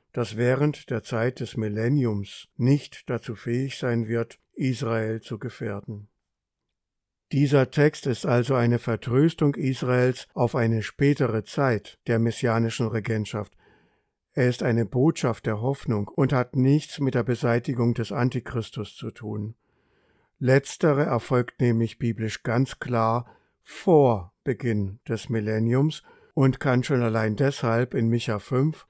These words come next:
in den Versen vier und fünf nicht gemeint sein. Während des Tausendjahrreiches Gottes kann der Antichristus deshalb nicht gegen Israel tätig sein, da er sich in dieser Zeit im Feuersee befinden wird,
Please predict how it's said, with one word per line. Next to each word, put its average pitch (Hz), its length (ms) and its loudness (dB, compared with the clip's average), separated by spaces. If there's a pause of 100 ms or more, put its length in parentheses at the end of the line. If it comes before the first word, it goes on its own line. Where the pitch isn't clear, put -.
in 131 100 -2
den 120 140 2
Versen 113 400 -2
vier 123 260 -4
und 110 200 -2
fünf 123 420 -2 (540)
nicht 127 420 -2
gemeint 113 420 0
sein. 98 460 -8 (1040)
Während 139 400 6
des 135 160 -2
Tausendjahrreiches 131 1160 2
Gottes 131 600 -2
kann 160 360 4 (180)
der 139 140 -2
Antichristus 139 960 -2
deshalb 143 480 0
nicht 135 300 0
gegen 131 280 -2
Israel 113 500 -2
tätig 127 380 -6
sein, 135 380 0 (720)
da 127 180 2
er 127 200 2
sich 151 260 -2
in 123 140 2
dieser 147 340 2
Zeit 127 320 0
im 120 160 0
Feuersee 127 560 2
befinden 120 640 -2
wird, 131 300 -2